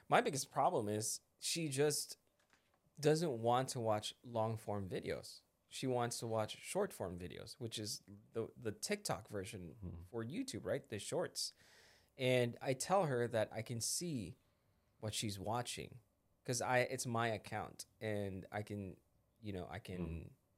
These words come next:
Speaker 1: she doesn't understand how history works, how browsing history works and all that stuff. So I,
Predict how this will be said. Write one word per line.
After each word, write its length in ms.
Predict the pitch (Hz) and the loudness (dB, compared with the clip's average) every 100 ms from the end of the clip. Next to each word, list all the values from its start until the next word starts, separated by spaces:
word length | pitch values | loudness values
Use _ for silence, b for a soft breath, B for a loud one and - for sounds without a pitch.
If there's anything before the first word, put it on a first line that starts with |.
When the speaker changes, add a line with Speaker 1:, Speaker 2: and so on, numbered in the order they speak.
| _ _ - | _ _ -4
Speaker 1:
she 120 | 143 | 0
doesn't 240 | 139 143 | 2 2
understand 500 | 135 127 - 131 127 | 2 2 2 2 2
how 140 | 123 110 | 2 0
history 440 | 127 120 - 120 | -2 -4 -4 -2
works, 460 | 120 120 117 - - | 2 2 2 -2 -4
how 120 | 110 | -4
browsing 360 | 104 101 110 110 | 0 0 -2 -4
history 360 | 110 - 107 | -6 -4 -4
works 420 | 104 107 104 104 - | -2 0 0 -2 -4
and 80 | 90 | -4
all 80 | 87 | -4
that 160 | 78 | -6
stuff. 240 | - 110 - | -8 -8 -4
So 100 | - | -2
I, 160 | 104 | -2